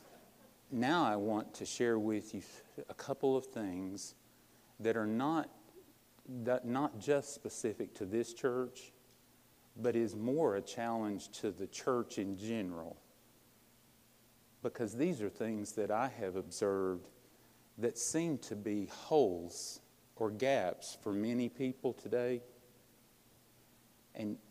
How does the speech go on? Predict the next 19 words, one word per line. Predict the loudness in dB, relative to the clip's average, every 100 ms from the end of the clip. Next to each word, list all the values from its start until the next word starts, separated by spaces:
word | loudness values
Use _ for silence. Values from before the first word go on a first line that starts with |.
| -6
and | -4
I | 0
want | 0 2 0 -4
to | -4
remind | -2 0 0 0 2 0
us | -2 0
of | 0 0 -6
them. | -8 -8 -10 -18 -20 -20
These | -6 -4 0
are | 0
not | 0 0 -2
new. | -2 -2 -6 -10 -20 -20 -20 -20 -20 -20 -20 -20 -20 -20 -20 -20 -20 -14
But | -6
hopefully | -2 -2 0 0 2
it | 0
will | 0
be | 0 0
a | 2
reminder | 0 0 0 0 -2 -4